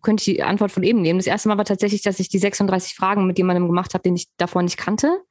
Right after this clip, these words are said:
Äh, und alle, die nicht wissen oder nicht wissen, wie krass diese sechsunddreißig Fragen sind, das sind sehr, ähm, tiefe,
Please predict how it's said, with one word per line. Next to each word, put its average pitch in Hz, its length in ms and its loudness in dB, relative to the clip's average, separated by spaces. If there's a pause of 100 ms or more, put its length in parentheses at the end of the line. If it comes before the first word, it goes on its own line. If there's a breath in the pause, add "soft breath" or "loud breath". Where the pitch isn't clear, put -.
(540 loud breath)
Äh, 190 160 2
und 190 140 0
alle, 214 180 2
die 220 140 2
nicht 214 200 2
wissen 226 280 0
oder 185 220 0
nicht 185 320 -4
wissen, 196 240 0
wie 190 80 0
krass - 260 -2
diese 196 160 2
sechsunddreißig 175 500 0
Fragen 220 280 0
sind, 190 180 0
das 175 100 0
sind 190 160 0
sehr, 214 540 2 (960)
ähm, 170 500 0 (760)
tiefe, 208 880 0